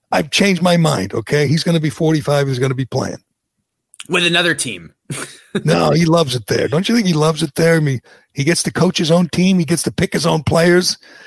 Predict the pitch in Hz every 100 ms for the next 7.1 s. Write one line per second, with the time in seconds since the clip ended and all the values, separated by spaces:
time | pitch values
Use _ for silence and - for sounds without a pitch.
0 | - 170 175 151 156 170 139 147 147 147
1 | 131 113 135 143 160 - 170 170 170 165
2 | _ _ _ - 143 170 170 - _ 165
3 | 165 156 151 165 - - 220 180 139 135
4 | 139 139 135 135 156 160 143 135 156 139
5 | - 131 - 147 151 127 135 131 127 127
6 | 131 135 139 139 135 120 120 - - 120